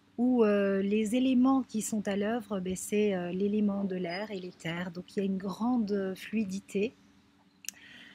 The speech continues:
euh, beaucoup, beaucoup d'ondes positives. Donc c'est le moment pour vous d'imaginer, de visualiser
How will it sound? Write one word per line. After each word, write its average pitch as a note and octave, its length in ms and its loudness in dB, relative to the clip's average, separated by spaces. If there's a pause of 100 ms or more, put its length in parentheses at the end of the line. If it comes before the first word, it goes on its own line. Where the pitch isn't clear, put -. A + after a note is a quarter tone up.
(240)
euh, F#3 800 0 (500)
beaucoup, C4+ 500 -2
beaucoup C4+ 360 -4
d'ondes G#3 420 0 (100)
positives. - 680 -6 (480)
Donc A#3 160 -2
c'est - 160 0
le D4+ 80 4
moment B3+ 360 6 (200)
pour D#4 260 0
vous A#3+ 320 -4 (640)
d'imaginer, G#3 920 4
de A3+ 80 -4
visualiser B3+ 1040 -2